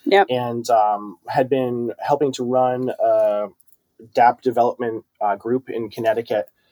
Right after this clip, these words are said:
Speaker 2: And, uh, in one of our events,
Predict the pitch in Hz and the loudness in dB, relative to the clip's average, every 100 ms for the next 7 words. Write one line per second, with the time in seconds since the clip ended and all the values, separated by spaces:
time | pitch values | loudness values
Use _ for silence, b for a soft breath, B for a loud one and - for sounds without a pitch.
0 | b b 131 123 120 117 117 123 110 104 | b b -2 2 2 0 -2 2 2 2
1 | 104 101 - 127 120 120 120 120 117 143 | 2 -2 -2 -2 0 -2 0 0 0 0
2 | 170 - - | -2 -8 -10